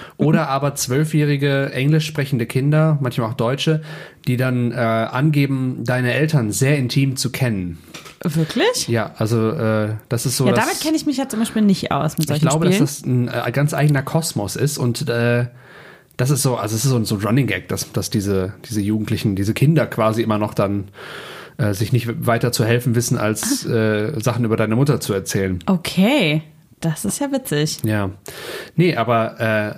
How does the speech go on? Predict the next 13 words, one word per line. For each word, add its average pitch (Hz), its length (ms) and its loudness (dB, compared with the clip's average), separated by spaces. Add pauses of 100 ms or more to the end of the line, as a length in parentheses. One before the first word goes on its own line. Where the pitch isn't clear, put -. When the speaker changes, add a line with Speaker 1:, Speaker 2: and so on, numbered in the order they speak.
Speaker 1:
Wahnsinn. 156 320 2
Ich - 120 -2
wusste 202 180 0
nicht, 202 160 0
dass 180 160 0
du, 160 420 4
dass 147 200 2
du, 165 480 2
äh, 156 420 4
Playstation-Spiele 117 800 -2
magst. 92 500 -4 (100)
Speaker 2:
Ja, 269 200 0
doch. 226 240 -4